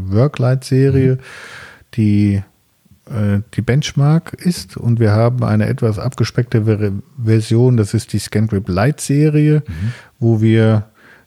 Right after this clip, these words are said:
Speaker 1: eine andere Technologie verwenden, wo
Speaker 2: Mhm.
Speaker 1: wir, ähm, ähm, ja, die Lampen so, so gestaltet, äh, gestaltet haben, dass sie ihren Job machen.
Speaker 2: Mhm.
Speaker 1: Ja, ein aus, ohne
Speaker 2: Mhm.
Speaker 1: Schnickschnack.
Speaker 2: Ja, ja.
Speaker 1: Ja,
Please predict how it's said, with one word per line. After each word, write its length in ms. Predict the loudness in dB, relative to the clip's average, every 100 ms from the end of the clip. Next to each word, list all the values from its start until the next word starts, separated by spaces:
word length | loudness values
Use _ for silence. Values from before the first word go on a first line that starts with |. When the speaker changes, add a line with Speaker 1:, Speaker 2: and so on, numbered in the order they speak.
| -4
Speaker 1:
eine 80 | -2
andere 180 | 0 0
Technologie 580 | 0 2 0 0 -2
verwenden, 600 | -2 -2 0 0 0 -2 -2
wo 100 | 0
Speaker 2:
Mhm. 60 |
Speaker 1:
wir, 460 | 2 2 2 0 -2
ähm, 500 | -4 -2 -2 -4 -6 _ _ _ _ -20 -20 _ _ _ _ _ -20 -14
ähm, 580 | -8 -6 -6 -8 -12 -6
ja, 320 | 0 2 2 0 _ _ _ _ _ _ _ -6
die 80 | 0
Lampen 300 | 0 2 0
so, 400 | 2 4 2 0 -4 _
so 300 | -4 0 0
gestaltet, 720 | 0 -2 0 2 0 -4 -8
äh, 540 | -8 -2 0 2 0 -2 _ _ _ -14
gestaltet 480 | -6 -2 -2 -2 0
haben, 220 | 0 2
dass 160 | 0 -2
sie 100 | -6 _ _ -20 _ _ -6
ihren 200 | -2 0
Job 240 | 0 2
machen. 300 | 2 2 0
Speaker 2:
Mhm. 240 | -2 -2 -4 -10 -20 -20 _ -8
Speaker 1:
Ja, 280 | -2 -2 -4 _ _ _ _ _ _
ein 280 | -2 0 2
aus, 340 | 2 2 0 0
ohne 220 | 0 2
Speaker 2:
Mhm. 40 |
Speaker 1:
Schnickschnack. 520 | 2 0 2 0 0 -2
Speaker 2:
Ja, 140 | -4 -6
ja. 120 | -2
Speaker 1:
Ja, 280 | 2 2